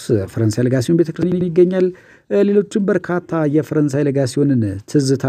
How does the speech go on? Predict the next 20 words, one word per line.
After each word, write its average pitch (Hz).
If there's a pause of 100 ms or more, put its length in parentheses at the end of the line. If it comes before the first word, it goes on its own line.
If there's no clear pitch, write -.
(140)
የሚቀሰቅሱ 175 (1200)
እንግዲህ 160 (140)
በተለይ 151
ጊዮርጊስ 147
ቤተክርስቲያንን 160
የመሳሰሉ 170 (360)
ታላላቅ፣ 190
እ፣ - (340)
ቤተክርስቲያናትና 143 (480)
ደብሮች 175
የሚገኙበት 143 (400)
ሰፈር 143
ነው። 196 (260)
ስለ 156
ሰፈራችን 160 (500)
አዳዲስ 185
ነገሮችን፣ 160
መረጃዎችን 151
እናወራለን። 180
እንግዲህ 135